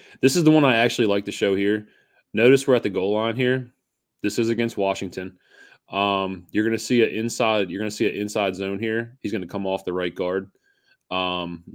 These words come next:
just watch this one cut here. It's really, it's a little difficult to see, but just pay attention. You're gonna see a one cut off the right guard's hip,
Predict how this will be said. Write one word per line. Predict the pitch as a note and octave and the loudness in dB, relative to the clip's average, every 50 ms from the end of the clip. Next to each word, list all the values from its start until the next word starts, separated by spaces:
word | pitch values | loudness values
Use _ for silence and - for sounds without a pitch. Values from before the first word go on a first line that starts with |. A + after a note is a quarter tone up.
| G2 - | -16 -10
just | - A#2 A2 - C3+ | -6 -6 -4 0 0
watch | B2+ B2 A#2+ - | 0 0 0 0
this | C3 A#2 - - | -2 -2 -2 -4
one | G2+ G#2+ A2+ | -6 -6 -6
cut | A2+ - B2 A#2 G#2+ | -4 -2 -2 -2 0
here. | - C3 B2 B2 A#2+ | 0 0 0 0 0
It's | - G2 G2 - | -2 -4 -6 -2
really, | G#2 G#2+ G#2+ G2+ | -2 0 0 0
it's | G2+ - - | -2 -2 -2
a | |
little | B2+ B2+ A#2 | 0 0 0
difficult | G#2+ A2+ - - G#2+ F#2+ F#2 | 0 -2 0 -2 -4 -4 -4
to | - | -6
see, | - G#2+ G#2 | -4 -2 -2
but | G2+ F#2+ | -2 -2
just | F#2 F#2 - | -4 -8 -4
pay | - G#2 G2+ | -2 -2 -2
attention. | F2+ - G#2 G2 - G2 | -2 -2 -6 -8 -6 -6
You're | F#2 F#2+ | -6 -4
gonna | G2 F#2+ | -4 -4
see | - G#2 G2 | -2 -2 -2
a | F2+ | -2
one | F#2 G2 G2 F#2 | -2 -4 -6 -4
cut | - G#2+ G2 F#2+ | -4 -2 -2 -2
off | F#2 F#2+ - | -2 -2 -4
the | - F2+ | -4 -6
right | F#2 F#2 F2+ - | -4 -4 -4 -4
guard's | - F#2+ F2+ E2+ - - | -4 -6 -6 -6 -6 -4
hip, | A2+ C3 B2+ - | -2 -2 -2 -4